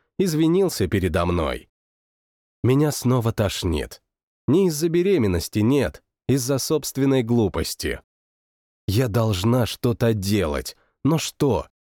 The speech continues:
Если Марк посадил меня под домашний арест, как я могу уйти? Бабушка! Я должна позвонить ей, но... Но я не могу рассказать ей обо всем по телефону. Как мне быть?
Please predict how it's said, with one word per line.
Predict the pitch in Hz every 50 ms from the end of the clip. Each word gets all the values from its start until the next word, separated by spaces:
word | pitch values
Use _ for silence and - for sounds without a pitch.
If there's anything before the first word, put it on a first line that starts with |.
| _ _ _ _ _ -
Если | 110 127 123 - - 123
Марк | 123 127 139 135 101 - -
посадил | - 110 - - 123 120 131 143 139
меня | 131 131 131 139 131
под | 120 - - 127 117 107
домашний | 104 123 123 131 135 127 - - 127 120 117
арест, | 113 107 110 143 160 123 - - - - _ _ _ -
как | - 180 165 - -
я | 165 160
могу | 156 160 156 147 143 156 156
уйти? | - 156 160 156 131 - - - 127 107 80 64 - _ _ _ _ _ _ _ _ _ _ _ _ -
Бабушка! | 120 131 143 180 208 196 180 151 139 131 - - - 123 87 71 - _ _ _ _ -
Я | 120 139 196
должна | 165 190 190 165 135 185 196 175
позвонить | - 185 160 151 160 175 175 185 208 220 190 - -
ей, | 143 143 143
но... | 143 165 180 170 135 - - - _ _ _ _ _ -
Но | 127 151
я | 165 151 170 180
не | 175 170
могу | 180 190 196 190 170 175 196 175
рассказать | 156 135 - - - 151 151 147 180 185 151 -
ей | 165 160 147
обо | 143 147 151
всем | 139 - - 170 160 143
по | - 156
телефону. | 131 - 175 175 190 170 - - 180 165 123 110 98 85 - - _ _ _ _ _ _
Как | - 202 202 190 -
мне | 185 202 214 226 226
быть? | 185 180 220 190 131 92 - - -